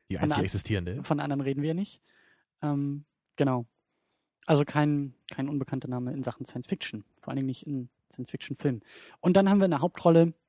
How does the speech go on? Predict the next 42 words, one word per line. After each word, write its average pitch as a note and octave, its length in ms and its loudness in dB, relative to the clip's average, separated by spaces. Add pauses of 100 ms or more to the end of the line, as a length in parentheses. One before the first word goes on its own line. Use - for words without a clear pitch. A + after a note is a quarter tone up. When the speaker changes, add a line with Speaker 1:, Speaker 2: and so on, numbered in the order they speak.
(140)
Speaker 1:
Harrison D#3+ 340 4
Ford - 400 -2 (800)
als C3+ 200 -10
Speaker 2:
Genau. F#2 300 -2
Speaker 1:
Deckard. - 180 -14 (380)
Speaker 2:
Den G#2 100 0
haben A2 120 2
wir A2+ 80 8
Speaker 1:
Den - 60 6
Speaker 2:
auch E3+ 40 6
schon E3+ 140 6
Speaker 1:
man F3 40 2
Speaker 2:
vor B2 120 0
kurzem A#2 300 2
mal A2+ 80 -2
da A2 140 -2
gehabt, G#2+ 300 -2
als - 180 -10
wir G2 160 -4 (180)
endlich G2+ 200 -4
mal G#2 120 -4
Indiana G2+ 220 -2
Jones G#2 240 -4
geschaut G#2+ 360 -4
haben G#2 160 -6
hier, G#2 240 -8
ne? G#2 180 -8 (240)
Speaker 1:
Richtig, F3 360 2
und D#3+ 80 4
den D#3 100 4
kennt E3+ 200 0
man E3+ 220 2
vor - 140 -6
allen D#3 100 -2
Dingen E3+ 140 2
in D3 80 -2
der D3+ 180 0
Zeit D3+ 420 -2
aus C#3+ 160 -2
so D3+ 100 -4
Science-Fiction-Filmen C#3+ 880 -2
wie C3 280 -4